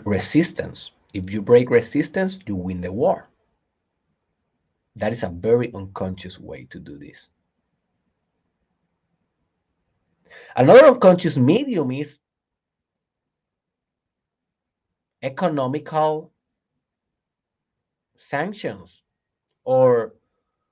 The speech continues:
economical strategies to basically destroy the capacity of a country to continue the war effort.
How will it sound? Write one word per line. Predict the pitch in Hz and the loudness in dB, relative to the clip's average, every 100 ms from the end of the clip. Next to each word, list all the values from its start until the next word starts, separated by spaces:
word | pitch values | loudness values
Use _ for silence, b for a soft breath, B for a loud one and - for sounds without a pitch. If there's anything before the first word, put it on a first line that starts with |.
| _ _ _ _ _ _ _ _ _ - B B B B B | _ _ _ _ _ _ _ _ _ -20 B B B B B
economical | 147 160 151 175 190 165 | -10 -6 -4 -4 -4 -4
strategies | 143 - 143 170 180 139 117 | -4 -4 -2 0 -2 -8 -12
to | - 123 | -12 -8
basically | 120 123 147 143 139 127 104 95 _ _ _ _ _ _ _ _ _ _ _ - | -8 -8 -10 -8 -6 -6 -10 -16 _ _ _ _ _ _ _ _ _ _ _ -18
destroy | 117 127 - - 165 175 | -12 -12 -12 -2 0 0
the | 147 | -2
capacity | 135 127 135 135 135 127 | -4 -4 -4 -4 -6 -8
of | 110 113 | -6 -8
a | |
country | - 127 127 127 117 | -8 -8 -8 -10 -12
to | 110 117 98 | -12 -16 -14
continue | 110 95 - 117 117 113 | -14 -14 -14 -12 -10 -10
the | 101 90 | -12 -12
war | 95 98 98 95 | -8 -4 -4 -6
effort. | 95 92 - - - - | -10 -16 -16 -18 -18 -20